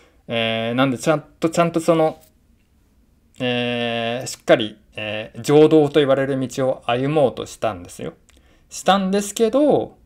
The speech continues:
結果的にもう何がしかの作用が働いて、異端に戻されるんです。これちょっとわかるかもしれないです。異端を歩んでる人だったら。で、ちゃんとやろうとして、ちゃんとやるというか、まあ、正統派を行こうとしたけど、引き戻される。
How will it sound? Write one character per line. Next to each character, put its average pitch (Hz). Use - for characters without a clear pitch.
結 202
果 247
的 247
に 226
も 139
う -
何 220
が 247
し -
か 247
の 240
作 254
用 165
が 101
働 123
い 120
て、 127
異 170
端 185
に 170
戻 160
さ 156
れ 139
る 98
ん 92
で 101
す。 -
こ 240
れ 247
ち 254
ょ 277
っ 285
と 147
わ 131
か 202
る 151
か 101
も 95
し -
れ 110
な 92
い -
で -
す。 -
異 110
端 117
を 110
歩 110
ん 107
で 101
る 87
人 -
だ -
っ -
た -
ら。 -
で、 165
ち -
ゃ 214
ん 214
と 220
や 214
ろ 220
う 175
と 143
し -
て、 233
ち -
ゃ 196
ん 190
と 196
や 185
る 202
と 143
い 117
う 113
か、 110
ま 117
あ、 -
正 220
統 220
派 214
を 208
行 196
こ 233
う 202
と 190
し -
た 202
け 190
ど、 214
引 -
き -
戻 170
さ 156
れ 139
る。 -